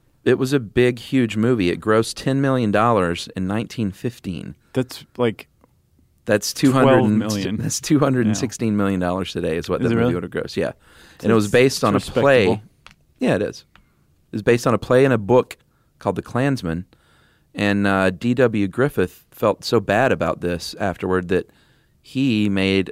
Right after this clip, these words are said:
Speaker 1: a follow-up film that year called Intolerance,
Speaker 2: Mm-hmm.
Speaker 1: which was a three-hour silent film meditation on, uh, four parallel stories of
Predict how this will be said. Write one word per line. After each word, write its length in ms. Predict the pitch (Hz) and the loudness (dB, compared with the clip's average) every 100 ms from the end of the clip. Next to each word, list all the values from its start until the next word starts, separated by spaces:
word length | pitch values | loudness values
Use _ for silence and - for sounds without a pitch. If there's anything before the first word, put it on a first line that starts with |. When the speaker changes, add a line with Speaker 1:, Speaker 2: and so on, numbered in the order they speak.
| - | -6
Speaker 1:
a 120 | 87 | -6
follow-up 520 | - 131 147 98 - | -2 0 2 0 -2
film 220 | 98 90 | -4 -4
that 160 | 90 - | -4 -4
year 180 | 90 90 | -2 -2
called 260 | - 92 | 0 0
Intolerance, 800 | 85 90 - 143 110 73 - - _ _ - | 0 -6 -4 -4 -4 -6 -12 -20 _ _ -10
Speaker 2:
Mm-hmm. 180 | 117 127 120 | -6 -6 -6
Speaker 1:
which 180 | 98 - | -8 -4
was 160 | 92 87 | -4 -2
a 80 | |
three-hour 760 | 90 - 117 127 120 113 104 101 | -6 -6 -4 0 2 4 4 2
silent 500 | - 113 110 107 - | -2 -4 -2 -4 -6
film 380 | - 104 101 98 | -4 -2 0 -2
meditation 760 | 95 95 110 104 - 87 85 | -2 -4 -2 -4 -2 -6 -6
on, 520 | - 90 87 87 85 80 _ _ _ _ _ _ - | -4 -2 0 -2 -4 -8 _ _ _ _ _ _ -10
uh, 300 | 80 78 87 | -4 -4 -4
four 280 | - 110 | 2 2
parallel 440 | 107 101 104 98 92 | 2 2 2 4 0
stories 520 | - 101 101 87 82 | -2 0 2 0 -2
of 380 | - 85 80 | -6 -6 -8